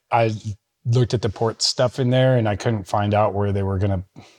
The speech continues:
it, it's kind of the way it works is, like, they send money down to the states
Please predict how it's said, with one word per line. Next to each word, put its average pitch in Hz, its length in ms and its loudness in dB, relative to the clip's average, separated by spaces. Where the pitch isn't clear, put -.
it, 151 160 4
it's 180 160 0
kind 233 240 0
of 202 80 0
the 175 60 4
way 185 160 4
it 160 80 -2
works 147 260 -2
is, 131 100 -6
like, 123 140 0
they 127 100 -2
send 127 240 -4
money 123 200 -4
down 113 180 -2
to 110 60 -10
the 104 120 -10
states 131 720 -2